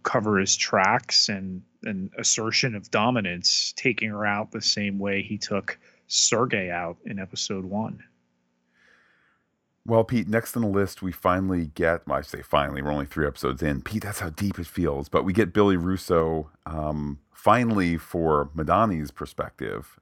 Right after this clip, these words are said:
Speaker 2: uh, finally showing his true colors. At least that's what she thinks. But clearly on the run, clearly,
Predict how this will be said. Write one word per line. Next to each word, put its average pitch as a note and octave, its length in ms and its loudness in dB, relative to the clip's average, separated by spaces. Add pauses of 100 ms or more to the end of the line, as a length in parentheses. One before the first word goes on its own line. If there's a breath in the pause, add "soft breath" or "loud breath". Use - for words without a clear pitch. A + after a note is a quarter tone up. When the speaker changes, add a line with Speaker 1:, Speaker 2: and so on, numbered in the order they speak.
Speaker 2:
uh, D2 220 -2
finally E2 320 -2
showing D2 360 -4
his D2 160 -10
true D2+ 200 -8
colors. C#2 600 -4
At - 100 -12
least D2 280 -10
that's - 200 -8
what - 80 -16
she G2+ 220 -2
thinks. C#2 420 -4
But B1+ 280 -2 (420)
clearly F#2 440 0
on E2 200 0
the D#2+ 80 -2
run, D2+ 380 -2
clearly, D2+ 640 -4